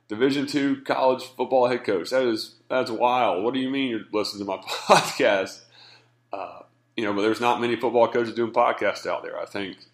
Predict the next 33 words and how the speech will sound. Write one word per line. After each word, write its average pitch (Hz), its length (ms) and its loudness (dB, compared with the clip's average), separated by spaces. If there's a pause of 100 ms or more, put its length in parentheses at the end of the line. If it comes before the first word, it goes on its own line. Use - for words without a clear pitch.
Jim 95 160 -10
Harbaugh 98 440 -2
just 92 160 -10
started 90 300 -6
his. 92 400 -8 (160)
We'll 92 160 -12
start 90 240 -8
listening 90 340 -8
to 90 60 -6
his, 90 300 -6 (800)
uh, 82 280 -4
as 90 100 -10
well. 92 460 0 (800)
She - 160 0
had 117 100 6
a 95 80 2
guy, 92 300 4
we 98 120 -2
were 92 60 -4
playing 92 320 0
a, 85 100 -6 (120)
a - 40 -12
team, 95 440 -8 (640)
uh, - 180 -20 (120)
this 95 240 -8
year, 95 220 -4
and 87 80 -8
had 92 120 -8
a 82 60 -10
guy 92 140 -4
on 87 100 -2
the 80 100 -12
sidelines, 92 840 -2